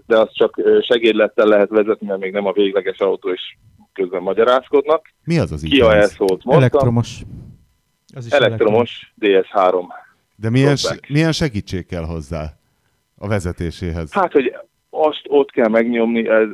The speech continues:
Speaker 1: ez az örgés, ez azért van, hogy tudod,
Speaker 2: Ja,
Speaker 1: hát
Speaker 2: aha.
Speaker 1: csatlakoznak.
Speaker 2: A szerecsen
Speaker 1: Ahogy
Speaker 2: mosdató
Speaker 1: szoktam.
Speaker 2: dolgozó.
Speaker 1: Így
Speaker 2: Ott
Speaker 1: van,
Speaker 2: kell
Speaker 1: így
Speaker 2: menni,
Speaker 1: van.
Speaker 2: igen.
Speaker 1: Különben a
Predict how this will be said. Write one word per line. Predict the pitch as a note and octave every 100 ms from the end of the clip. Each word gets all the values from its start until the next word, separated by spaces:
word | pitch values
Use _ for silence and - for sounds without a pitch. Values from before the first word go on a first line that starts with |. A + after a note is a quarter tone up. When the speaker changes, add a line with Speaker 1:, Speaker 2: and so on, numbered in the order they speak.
| - C3
Speaker 1:
ez | A2+
az | A2
örgés, | B2+ B2 A#2 -
ez | G2+
azért | G#2+ A2 G#2
van, | G2 F#2+
hogy | F2+ G#2+ G2+ -
tudod, | B2+
Speaker 2:
Ja, | E3+
Speaker 1:
hát | D3 -
Speaker 2:
aha. | G#2+ A#2+
Speaker 1:
csatlakoznak. | C3 - E2 - - _ -
Speaker 2:
A | -
szerecsen | C#3 A2+ - F#2+
Speaker 1:
Ahogy | F#2+
Speaker 2:
mosdató | F#2 G2 F2+ G2
Speaker 1:
szoktam. | F#2+
Speaker 2:
dolgozó. | G2+ F#2 F2+ F#2 F#2 - _ _ _ -
Speaker 1:
Így | C#3 C#3+ C3+ A2+
Speaker 2:
Ott |
Speaker 1:
van, | G#2+
Speaker 2:
kell | G2+
Speaker 1:
így | G2
Speaker 2:
menni, | F2+
Speaker 1:
van. | F2+
Speaker 2:
igen. | F#2
Speaker 1:
Különben | A#2 G#2 G#2+
a | G#2+